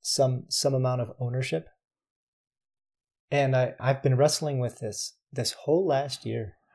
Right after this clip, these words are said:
this whole last year, on and off. And boy, now as we come around again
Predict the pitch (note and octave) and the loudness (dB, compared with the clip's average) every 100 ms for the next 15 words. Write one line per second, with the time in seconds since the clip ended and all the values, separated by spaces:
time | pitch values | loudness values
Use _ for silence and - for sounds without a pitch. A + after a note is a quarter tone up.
0 | _ _ _ _ _ _ - B2 - C3 | _ _ _ _ _ _ -12 -10 -2 2
1 | D#3+ D#3 B2+ B2+ - A#2+ A#2 G#2+ - _ | 2 2 0 -2 -8 -8 -8 -10 -16 _
2 | _ _ _ _ _ C3 B2+ C3 B2 A2 | _ _ _ _ _ -4 -2 0 -2 -4
3 | G2+ _ _ _ _ _ _ _ _ _ | -10 _ _ _ _ _ _ _ _ _
4 | _ _ _ _ _ _ _ _ - C3+ | _ _ _ _ _ _ _ _ -4 -2
5 | C3 C3 A2 A2 C3 C3+ B2 B2+ - C3 | 0 0 0 -2 -2 0 0 -2 -2 -2
6 | A2+ G2+ _ _ _ _ _ _ _ - | -2 -8 _ _ _ _ _ _ _ -8
7 | A#2+ A#2 A#2 A#2 A#2 A#2 A2+ | -6 -4 -6 -8 -6 -6 -6